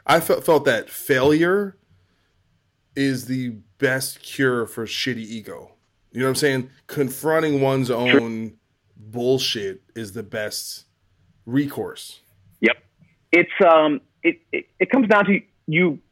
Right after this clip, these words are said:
Speaker 2: as in your band, you probably played a show where, like, the band before you was super hot at the time, and they just kinda blew you off the stage.
Speaker 1: Oh, I got, like,
Speaker 2: And you
Speaker 1: ten, I have, like,
Speaker 2: Yep.
Speaker 1: fifteen stories like that.
Speaker 2: Yeah, and you're like, "Fuck."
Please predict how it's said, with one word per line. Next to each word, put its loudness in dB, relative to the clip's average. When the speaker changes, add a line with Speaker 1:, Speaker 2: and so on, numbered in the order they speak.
Speaker 2:
as 4
in 4
your 6
band, 4
you 2
probably 4
played 4
a 2
show 8
where, 4
like, 4
the 2
band 6
before 4
you 2
was 2
super 4
hot 4
at 2
the 2
time, 4
and 6
they 6
just 2
kinda 4
blew 2
you 6
off 4
the -10
stage. 2
Speaker 1:
Oh, 2
I 4
got, 0
like, -4
Speaker 2:
And 4
you 6
Speaker 1:
ten, -6
I 2
have, 0
like, 2
Speaker 2:
Yep. 0
Speaker 1:
fifteen 0
stories 0
like -14
that. -18
Speaker 2:
Yeah, 6
and 2
you're 0
like, -2
"Fuck." 2